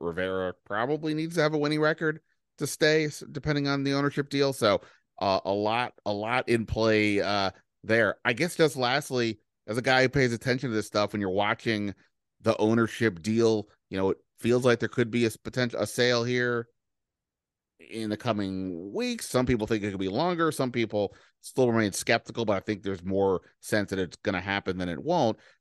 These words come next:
Um, what do you, I, I guess, kinda what do you make of this whole situation in general from both the, well, I'll just start from the football perspective. What do you make of it? Free agency starting tomorrow. Like, we see this deal. Does this necessarily suggest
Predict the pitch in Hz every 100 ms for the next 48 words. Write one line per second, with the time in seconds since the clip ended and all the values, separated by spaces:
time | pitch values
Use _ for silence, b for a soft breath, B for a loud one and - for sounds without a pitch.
0 | - 120 120 117 113 165 175 139 _ -
1 | - 104 - _ _ _ _ 123 147 -
2 | 180 139 143 127 117 143 127 123 127 123
3 | 117 - 101 107 110 110 95 110 120 107
4 | 78 - 113 95 107 104 98 92 - -
5 | 127 110 b _ 135 165 170 160 - 123
6 | - 110 101 92 90 - 87 90 92 143
7 | 143 135 127 117 - b _ _ 123 127
8 | 127 120 117 - 113 104 98 101 98 87
9 | 78 b _ 107 110 107 113 - 156 127
10 | 139 117 107 98 95 120 120 123 117 107
11 | 120 113 107 110 110 110